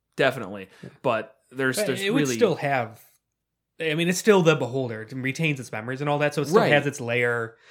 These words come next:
Speaker 2: and its paranoia and its plans on top of plans, on top of plans, and escape routes and things like that.
Speaker 1: I just think the anti-magic cone is, is really integral to the
Speaker 2: Yeah,
Speaker 1: Beholder
Speaker 2: I agree.
Speaker 1: fight.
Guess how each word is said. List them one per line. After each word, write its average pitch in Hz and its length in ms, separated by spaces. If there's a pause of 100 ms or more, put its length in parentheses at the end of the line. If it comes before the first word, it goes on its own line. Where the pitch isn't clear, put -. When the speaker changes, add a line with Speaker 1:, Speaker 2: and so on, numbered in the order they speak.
(180)
Speaker 2:
and 120 200
its 120 100
paranoia 120 560
and 117 100
its 120 80
plans 117 320
on 120 60
top 117 220
of - 100
plans, 110 340
on - 60
top 113 160
of 117 100
plans, 110 360
and 131 100
escape 123 380
routes 113 460
and 107 300
things 117 160
like 107 160
that. 104 340
Speaker 1:
I 135 160
just 156 200
think 135 160
the 120 140
anti-magic 120 520
cone 104 220
is, 104 240
is 120 180
really 120 300
integral 107 460
to 113 340
the 120 80
Speaker 2:
Yeah, 117 140
Speaker 1:
Beholder 107 520
Speaker 2:
I 123 80
agree. 110 420
Speaker 1:
fight. 110 300